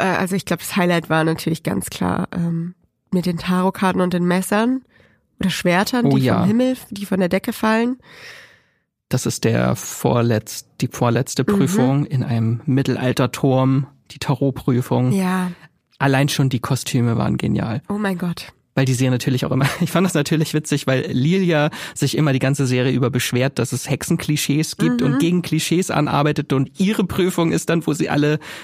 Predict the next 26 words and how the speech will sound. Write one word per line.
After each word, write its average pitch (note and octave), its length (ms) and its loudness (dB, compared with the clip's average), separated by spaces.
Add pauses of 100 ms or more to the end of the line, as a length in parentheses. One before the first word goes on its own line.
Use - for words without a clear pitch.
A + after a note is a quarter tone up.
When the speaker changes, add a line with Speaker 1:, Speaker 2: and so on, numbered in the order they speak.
(160)
Speaker 2:
halt, D3 260 0
äh, D3 280 0 (260)
Klischeekostüme D#3 720 0
bekommen D3 440 0
als, D3 360 -2
äh, D3+ 180 0
Wicked D#3+ 340 -2
Witch E3 300 -2
und D3+ 340 0
Glinda D#3 540 2
und D3 260 0
die G#3+ 40 0
Speaker 1:
Ja. G3 160 2
Speaker 2:
Schneewittchenhexe D3 920 0
und C3+ 80 2
natürlich A#2 320 0
ganz - 200 -2
toll B2 200 0
Joe - 180 0
Locke - 240 0
als D3 180 -4
Malefiz. - 640 -2
Speaker 1:
Oh F3+ 40 0
mein E3+ 160 -2
Gott, - 300 -14
ja. - 60 -20